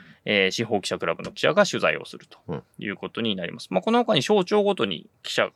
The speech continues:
Speaker 1: クラブがあって、まあ、総務省とか国交省とか農水省とかっていう感じで、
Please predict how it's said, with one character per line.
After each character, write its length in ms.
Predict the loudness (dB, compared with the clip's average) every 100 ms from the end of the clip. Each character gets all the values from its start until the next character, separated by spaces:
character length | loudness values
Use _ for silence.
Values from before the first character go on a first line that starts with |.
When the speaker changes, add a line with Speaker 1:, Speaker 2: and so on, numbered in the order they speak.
| -18 _
Speaker 1:
ク 100 | -4
ラ 100 | -4
ブ 100 | -2
が 180 | 0 0
あ 40 |
っ 40 | -4 _
て、 240 | 0 0 -4 -20 -20 -18 -2
ま 80 | 2
あ、 20 |
総 120 | 4
務 180 | 4 2
省 160 | 0
と 80 | -2
か 80 | -2
国 120 | -6
交 140 | -4 -6
省 120 | -4
と 80 | -4
か 60 |
農 120 | -2 -4
水 160 | -6
省 140 | -8 -6
と 100 | -6
か 80 |
っ 40 | -6
て 100 | -6
い 20 |
う 60 | -6
感 160 | -6
じ 100 | -6
で、 140 | -10